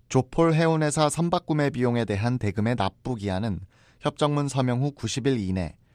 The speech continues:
대사관 보수 공사 비용은 서명 후 육 개월 이내까지였습니다. 만일 북한이 선박 구매 비용과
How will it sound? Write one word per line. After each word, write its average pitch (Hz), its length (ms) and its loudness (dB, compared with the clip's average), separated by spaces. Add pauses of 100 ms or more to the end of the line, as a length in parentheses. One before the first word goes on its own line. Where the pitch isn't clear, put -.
(200)
대사관 117 560 0
보수 110 320 -2
공사 127 300 2
비용은 117 360 0
서명 147 360 -2
후 147 120 -4
육 101 180 -6
개월 143 260 0
이내까지였습니다. 87 1080 -6 (760)
만일 127 280 2
북한이 151 300 2
선박 175 360 0
구매 147 220 0
비용과 101 600 -2